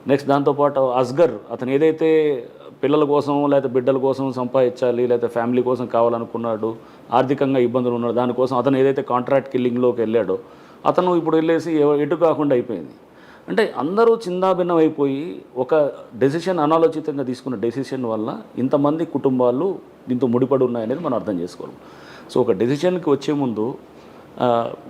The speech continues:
అట్లా ఇట్లాంటి ఒక ప్రాణం తీయాలన్నా ఒక మేజర్ క్రైమ్ చేసే ముందు మనం దాని చుట్టూ ఉన్న ఫ్యాక్టర్స్ అంతటిని జాగ్రత్తగా అంచనా వేయాలి. అంచనా వేసి మనం,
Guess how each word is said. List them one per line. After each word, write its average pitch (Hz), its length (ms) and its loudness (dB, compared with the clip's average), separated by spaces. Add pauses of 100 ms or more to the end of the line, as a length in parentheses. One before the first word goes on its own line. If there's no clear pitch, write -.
(140)
అట్లా 120 220 0
ఇట్లాంటి 127 300 2
ఒక 120 260 0
ప్రాణం 127 280 0
తీయాలన్నా 123 480 0
ఒక 113 160 -4
మేజర్ 110 560 0
క్రైమ్ 127 380 0
చేసే 113 220 -2
ముందు 92 360 -6 (220)
మనం 135 280 2
దాని 123 240 0
చుట్టూ 160 160 -2
ఉన్న 175 120 0
ఫ్యాక్టర్స్ 156 460 0
అంతటిని 147 480 -4 (180)
జాగ్రత్తగా 123 420 0
అంచనా 120 280 -2
వేయాలి. 117 400 0 (760)
అంచనా 135 260 -2
వేసి 131 320 0
మనం, 120 320 -6